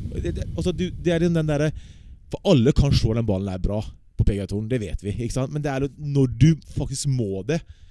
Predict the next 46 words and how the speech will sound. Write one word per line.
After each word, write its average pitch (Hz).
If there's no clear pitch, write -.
det 131
er -
det 117
som 127
er 127
clou, 113
og 135
det 147
er 147
samme 139
i -
fotball. 151
Du 139
må 139
lykkes 156
i 120
den 135
kampen 101
speideren 113
ser 98
på -
deg. 135
Du -
må 131
score 123
i 123
de 127
kampene 131
som 117
folk 113
ser 92
på. 139
Jeg 151
scoret 143
mot 139
United, 147
Everton 117
og 139
Newcastle 110
i 147
mine 123
første -
to 113
måneder 98
i 104
Liverpool. 113